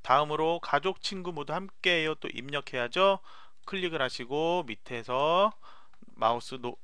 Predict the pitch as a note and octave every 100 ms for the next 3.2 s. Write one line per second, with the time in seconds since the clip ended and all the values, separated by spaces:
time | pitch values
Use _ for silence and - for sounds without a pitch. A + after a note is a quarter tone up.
0 | - - - - - D#3+ E3+ - - D#3+
1 | F3+ F3+ - C3+ F3+ B3+ - - - -
2 | D#3+ D#3+ - F3+ F3+ C3 A2 C#3 C#3 B2+
3 | E3+ G#3